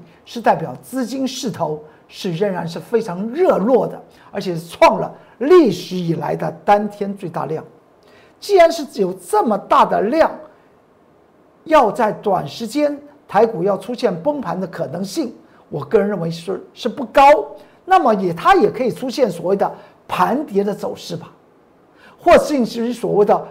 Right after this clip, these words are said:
波浪下跌的方式吧，这个可能性是存在的。所以我们再，再看到这张图表，我在今天十二月一号礼拜二，我龚志远老师告诉您，多空会再次的摊牌，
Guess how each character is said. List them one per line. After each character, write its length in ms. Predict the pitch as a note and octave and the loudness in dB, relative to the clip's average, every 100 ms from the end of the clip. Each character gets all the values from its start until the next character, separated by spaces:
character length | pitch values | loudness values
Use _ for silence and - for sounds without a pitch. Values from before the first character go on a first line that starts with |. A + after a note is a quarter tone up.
| - | -6
波 240 | - F4 F#4 | 4 6 6
浪 180 | D4+ F3+ | 4 0
下 440 | - - G#4 B3 | -8 -2 2 2
跌 240 | E3 F#3 | 0 -2
的 100 | G#3 | -2
方 240 | G3 B3 B3 | 0 0 0
式 160 | B3 | -6
吧， 220 | F3 - - _ _ _ _ _ _ _ _ | -12 -12 -18 _ _ _ _ _ _ _ _
这 160 | G#4 F4+ | 0 0
个 120 | E3+ | -2
可 160 | - | -6
能 160 | D#3+ E3+ | -6 -6
性 260 | F#3+ G#3 E3 - - | -6 -6 -8 -20 -12
是 120 | A3+ | -10
存 300 | - B3 E3+ | -6 -6 -2
在 180 | C4 - | -2 -2
的。 140 | - - _ _ | -10 -20 _ _
所 200 | - D4+ | -4 0
以 80 | D#4 | 2
我 60 | |
们 140 | - F#3 | 0 0
再， 260 | G#3+ - - - _ _ | 2 2 -4 -20 _ _
再 160 | C#4 | 0
看 160 | B3+ A#3 | 2 2
到 140 | G3 | 0
这 160 | E3+ A3+ | 0 0
张 160 | G#3+ G3+ | 0 -4
图 140 | G#3 | -6
表， 240 | G3+ E3+ - _ - - - | -6 -8 -12 _ -20 -8 2
我 140 | A#3+ | 6
在 160 | E4 D#4+ | 6 4
今 260 | - F4 | 0 -4
天 260 | D4+ F4 F4 - - - | 2 2 0 -12 -20 -10
十 180 | - | 2
二 100 | C#4 A#3 | 4 6
月 140 | A#3 | 2
一 120 | B3+ | 0
号 360 | C#4 B3 - - | 2 0 0 -10
礼 180 | - E3 | -10 -6
拜 140 | E3 | 0
二， 280 | C#3+ A#3 - - - _ - | 2 2 0 -10 -20 _ -10
我 180 | F3+ D#3+ | -6 -6
龚 300 | - B3+ C4 | -6 -4 -2
志 100 | C4 | -2
远 80 | A#3 | -2
老 160 | C3+ | -4
师 140 | - G3 | -8 -4
告 180 | G#3+ | -4
诉 140 | E3+ F3 | -2 -6
您， 180 | D3 C#3 - - - _ - | -8 -10 -18 -20 -20 _ 2
多 180 | E4 E4 | 2 4
空 240 | D#4+ D#4 | 0 0
会 140 | B3 E3 | 0 -2
再 300 | - D4 E3 | 0 0 0
次 180 | - | -6
的 80 | F3+ | -8
摊 220 | E3 G#3+ | -2 -2
牌， 260 | G3 B2+ | -2 -8